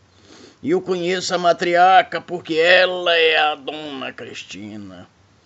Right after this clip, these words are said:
Respeito muito esta guerreira de vi-, fibra, esta guerreira que lutou e luta até hoje para manter os seus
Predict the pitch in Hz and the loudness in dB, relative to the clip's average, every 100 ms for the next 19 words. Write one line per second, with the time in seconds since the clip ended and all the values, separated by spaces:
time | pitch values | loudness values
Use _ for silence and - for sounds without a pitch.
0 | _ _ 143 131 - 135 - 113 113 143 | _ _ -12 -12 -12 -16 -18 -20 -20 -18
1 | 139 _ 101 - - 87 - _ _ _ | -20 _ -18 -18 -20 -20 -20 _ _ _
2 | _ _ _ _ _ _ _ _ - 135 | _ _ _ _ _ _ _ _ -4 -2
3 | - 160 185 165 131 135 117 170 196 127 | 0 2 2 2 -4 -8 -2 0 0 -2
4 | _ - - 247 180 127 117 113 110 101 | _ -8 2 2 2 -2 -4 -8 -16 -20
5 | 98 101 _ _ _ _ _ 107 - 147 | -20 -20 _ _ _ _ _ -12 -10 -8
6 | 151 165 123 98 156 175 156 131 113 - | -4 -4 -4 -6 -6 -8 -8 -6 -6 -10
7 | _ _ _ _ _ _ _ - 254 285 | _ _ _ _ _ _ _ -10 -4 -2
8 | 285 240 - - 240 208 185 196 214 208 | -2 -4 -8 -6 -2 -2 -2 0 0 0
9 | 196 - 190 165 185 185 156 127 135 135 | -8 -4 0 0 0 -2 -6 -10 -10 -12
10 | - _ _ _ _ _ _ _ _ _ | -16 _ _ _ _ _ _ _ _ _
11 | _ 160 175 180 170 123 - 180 170 143 | _ 0 2 0 -4 -8 -4 -2 -2 -4
12 | - 160 175 160 127 120 - - | -8 -2 0 -2 -6 -10 -12 -12